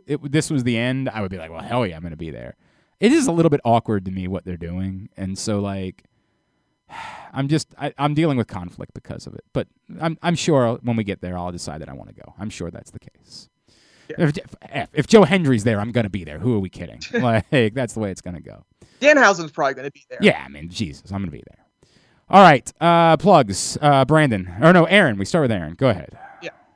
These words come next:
Speaker 2: Uh, check out V S I N, V S I N dot com, V S I N on your Xfinity app or YouTube T V or Sling or a number of other services, iHeartMedia as well. Check out The Nightcap,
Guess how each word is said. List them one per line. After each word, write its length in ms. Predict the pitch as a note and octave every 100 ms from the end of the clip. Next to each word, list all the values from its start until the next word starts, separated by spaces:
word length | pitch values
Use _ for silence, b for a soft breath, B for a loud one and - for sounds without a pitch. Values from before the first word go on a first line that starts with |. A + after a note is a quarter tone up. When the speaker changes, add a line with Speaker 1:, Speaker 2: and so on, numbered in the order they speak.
| _ _ _
Speaker 2:
Uh, 160 | F3 F3
check 220 | F3 G#3
out 160 | F#3 F3
V 160 | F3+
S 140 | G3 -
I 60 | G3
N, 120 | F#3
V 120 | F3+
S 140 | F3+
I 40 | F#3+
N 180 | F#3 E3+
dot 400 | F3+ E3 D#3 -
com, 420 | A#3 A#3 A#3 G3+
V 140 | E3
S 160 | E3 E3
I 20 |
N 40 | D#3
on 140 | D#3
your 180 | D3+ D3
Xfinity 520 | - A#3 A#3 A3 G#3+
app 280 | G#3 G3+ G3
or 160 | F3+
YouTube 460 | F3 E3+ E3 E3 D#3+
T 160 | F3+ D#3
V 240 | D#3 D#3+
or 160 | D3+ D3+
Sling 400 | - D3+ C#3+ C#3+
or 160 | C#3+
a 60 | D3
number 260 | G3 F#3
of 100 | E3+
other 240 | D#3+ D#3+ D#3
services, 440 | - D#3+ D#3 D#3
iHeartMedia 600 | D#3 D#3 D#3+ D3 D#3 D#3
as 160 | D3+ D3
well. 160 | D#3+
Check 160 | D#3+ E3
out 80 | D#3+
The 80 | E3
Nightcap, 560 | F3+ E3+ F#3 D3+ -